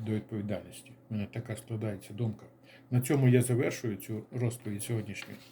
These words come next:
Прошу підписуватись на мій канал і коментувати викладену інформацію.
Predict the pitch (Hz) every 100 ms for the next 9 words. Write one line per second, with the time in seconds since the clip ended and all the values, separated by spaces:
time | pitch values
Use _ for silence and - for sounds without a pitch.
0 | - - - - - 131 131 107 110 -
1 | 127 - 101 98 - 110 107 101 107 120
2 | 151 156 - - - - - - - -
3 | - - - - - 175 175 - - 151
4 | 156 131 147 131 113 - 110 131 127 117
5 | 107 107 - 87 90 85 -